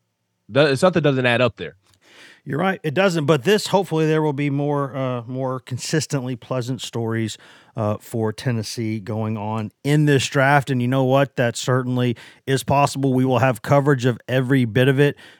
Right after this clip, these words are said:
Speaker 2: Uh, and by we, I mean mostly Pat. But, uh, we will be helping him. We not, we're not gonna make him do the whole thing all by himself. That would be criminal.
Speaker 1: Yes, we are.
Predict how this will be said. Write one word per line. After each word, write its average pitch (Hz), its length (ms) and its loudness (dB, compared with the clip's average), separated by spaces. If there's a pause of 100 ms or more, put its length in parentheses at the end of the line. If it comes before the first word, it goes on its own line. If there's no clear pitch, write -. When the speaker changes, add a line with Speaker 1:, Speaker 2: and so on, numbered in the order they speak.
Speaker 2:
Uh, 117 100 -4
and 117 200 0
by 113 160 2
we, 120 260 2
I 117 80 2
mean 120 220 0
mostly 117 340 0
Pat. 131 380 2
But, 120 300 2
uh, 123 200 2
we 139 160 2
will 139 140 2
be 131 140 0
helping 147 340 4
him. 156 180 4
We 143 140 4
not, 139 160 2
we're 143 80 4
not 160 140 6
gonna 143 120 2
make 143 220 4
him 143 80 4
do 143 140 4
the 139 80 4
whole 156 180 6
thing 143 220 4
all 143 160 6
by 127 160 4
himself. 127 380 2
That 131 180 2
would 123 120 -2
be 113 120 -2
criminal. 147 600 2
Speaker 1:
Yes, 151 120 -16
we 151 100 -12
are. 147 240 -10